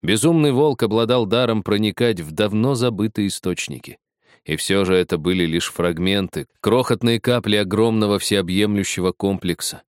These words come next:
всю величину и сложность которого никогда не понять белым людям. Безумный волк угрожал их благополучию,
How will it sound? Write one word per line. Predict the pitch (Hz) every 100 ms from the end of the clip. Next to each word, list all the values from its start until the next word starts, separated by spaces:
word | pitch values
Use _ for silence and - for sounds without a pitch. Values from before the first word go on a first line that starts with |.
| _
всю | - 143
величину | 131 120 113 117 127
и |
сложность | 117 101 113 104 98 -
которого | - - 107 98
никогда | 107 127 135 113 85 104 101
не | 98
понять | 95 87 82 87
белым | 82 78 82
людям. | 73 67 67 - _ _ _ _ -
Безумный | 73 98 135 131 123
волк | 110 127 110
угрожал | 101 110 98 113 101
их | 85
благополучию, | 95 98 87 95 98 - - -